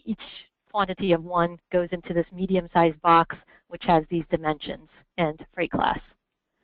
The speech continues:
So if I do a rate shop from here, um, the rate quote will go up to the Starship server and request all the rates, um, for this particular shipment. And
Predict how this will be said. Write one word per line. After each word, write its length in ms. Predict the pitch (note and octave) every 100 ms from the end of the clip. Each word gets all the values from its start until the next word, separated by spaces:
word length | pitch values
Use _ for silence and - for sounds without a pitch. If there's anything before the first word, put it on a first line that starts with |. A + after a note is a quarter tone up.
| _ _ _
So 80 | -
if 120 | A3
I 100 | A#3
do 140 | A3 A#3
a 60 |
rate 240 | G3 B3+ D#4
shop 160 | - F#3+ -
from 160 | F3
here, 340 | E3+ E3+ E3+ G3 _ _ _
um, 460 | - F3 F3 F3 E3+ _ _ _ _ - _ _ _ _ -
the 120 | G3
rate 180 | G#3 G3
quote 200 | A3+ G3+
will 120 | F#3+
go 180 | G3 G3
up 120 | -
to 80 | G#3+
the 60 | G3
Starship 340 | F#3+ F#3 F#3+ -
server 500 | F#3+ F#3+ F3+ F3+ F3
and 200 | - F3+
request 400 | E3+ F3 - F#3 -
all 220 | G#3+ A3+
the 100 | A#3+
rates, 300 | G#3 G3+ G3 - - - _ _ -
um, 180 | F3+ F3
for 140 | F#3+
this 140 | F#3+ -
particular 480 | G3 F#3+ F#3+ F3 -
shipment. 360 | - - D3+ - - - _ _ _ _ _ _ _ _ -
And 300 | F3 E3